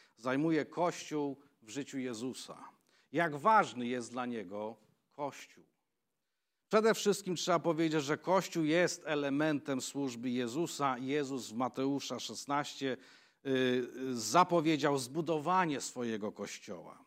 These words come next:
Więc to pokazuje, że Jezus jest związany bezpośrednio z Kościołem. On go buduje, to jest Jego Kościół.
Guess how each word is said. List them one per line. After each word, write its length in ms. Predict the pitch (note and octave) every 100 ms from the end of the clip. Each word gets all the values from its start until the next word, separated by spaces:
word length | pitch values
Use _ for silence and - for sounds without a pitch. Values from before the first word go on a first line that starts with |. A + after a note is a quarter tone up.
| _ _ _
Więc 360 | B2 D3+ D3+ C#3+
to 120 | F#3
pokazuje, 580 | F3+ F#3+ F3 D#3 E3 E3+
że 140 | D3
Jezus 460 | D3 D3 C#3 D3 -
jest 500 | C3+ G#3 E3 G#2 G2+
związany 680 | A#2 C#3 C3+ B2 E3 D3+ C3
bezpośrednio 800 | C3 - - A#2 A2+ A#2+ G#2+ A2+
z 80 | -
Kościołem. 800 | A#2+ - - E3+ D#3 A2 E2+ - _ _ _ _
On 200 | C#3 C#3+
go 140 | B2+ C#3
buduje, 520 | C3 C3 F#3 D3 G#2
to 100 | B2
jest 240 | B2 -
Jego 280 | C#3 C#3 D#3
Kościół. 580 | - G3 - - - -